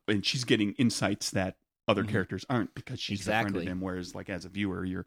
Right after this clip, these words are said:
Speaker 1: or a listener, you're getting the same kind of insight. So she could very well be the point of view character, which is
Speaker 2: Yeah.
Speaker 1: an interesting take on things because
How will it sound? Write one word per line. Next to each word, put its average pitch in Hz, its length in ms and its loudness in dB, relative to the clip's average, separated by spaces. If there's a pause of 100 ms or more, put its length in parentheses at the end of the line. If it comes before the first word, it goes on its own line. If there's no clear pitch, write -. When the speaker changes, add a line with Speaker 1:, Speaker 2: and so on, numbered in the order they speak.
(160)
Speaker 1:
or 92 100 2
a 90 40 2
listener, 101 380 2
you're 95 160 2
getting 92 240 -2
the 92 80 -6
same 92 200 -8
kind 87 160 -10
of 90 60 -10
insight. 95 380 -6
So 101 160 -10 (320)
she - 160 -4
could 170 160 2
very 92 180 2
well 92 180 -2
be 92 140 -4
the 90 100 -8
point 92 220 -4
of 90 60 -8
view 92 160 -4
character, 98 440 -10
which 98 160 0
is 120 80 4
Speaker 2:
Yeah. 147 60 4
Speaker 1:
an 151 60 6
interesting 143 560 4 (320)
take 190 200 6
on 113 120 4
things 98 180 0
because 98 300 -4